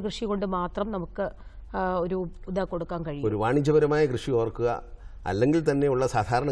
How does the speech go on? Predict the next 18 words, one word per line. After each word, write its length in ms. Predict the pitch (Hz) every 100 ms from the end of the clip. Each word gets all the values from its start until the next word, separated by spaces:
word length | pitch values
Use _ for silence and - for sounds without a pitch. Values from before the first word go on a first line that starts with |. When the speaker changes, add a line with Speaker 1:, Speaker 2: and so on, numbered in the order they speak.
| 110
Speaker 2:
കൃഷി 180 | 101 117 104
ഓർക്കുമ്പോൾ 360 | - 113 113 107
നമ്മൾ 140 | 101 104 101
ഓർക്കേണ്ടത് 440 | 95 101 107 98 85 - - - - - -
ഭക്ഷ്യസുരക്ഷയും 840 | 120 - 185 127 117 110 120 123 131 117
സുരക്ഷിതമായ 580 | 110 101 120 110 107 104 -
ഭക്ഷണവും, 420 | 92 82 78 60 - - - - 120
ഇത് 100 | 147 131
രണ്ടും 280 | 113 143 - 101
ഒന്നിച്ചു 260 | 107 - 82
പോകണം. 220 | 64 - - - - - - - -
ഭക്ഷ്യസുരക്ഷ 540 | 113 - 196 135 139 - 202
ഉറപ്പാക്കണമെങ്കിൽ 720 | 160 156 147 147 139 143 147 - - - -
ഉള്ള 120 | 113 151
സ്ഥലത്ത് 280 | - 117 117 120
നിന്ന് 140 | 120 110
ഏറ്റവും 260 | 139 127 110
കൂടുതൽ 260 | 101 101